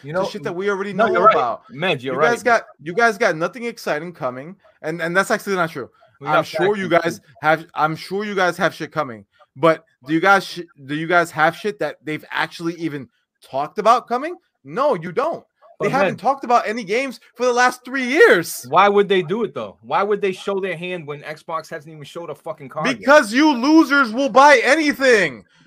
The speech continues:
Speaker 2: They gave you Forspoken, and they expected you to buy it.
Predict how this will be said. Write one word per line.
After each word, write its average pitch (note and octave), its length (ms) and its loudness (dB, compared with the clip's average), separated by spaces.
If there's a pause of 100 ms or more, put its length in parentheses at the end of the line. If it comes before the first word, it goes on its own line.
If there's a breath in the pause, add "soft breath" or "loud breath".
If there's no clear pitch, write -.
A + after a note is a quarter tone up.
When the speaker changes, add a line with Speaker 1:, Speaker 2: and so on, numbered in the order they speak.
Speaker 2:
They B3+ 260 2
gave C4+ 300 2
you C4+ 160 0
Forspoken, C#4 880 2
and A#3+ 120 -2
they D4 100 2
expected C#4 480 0
you C#4+ 100 0
to G4+ 120 4
buy E4 280 8
it. G#3 360 4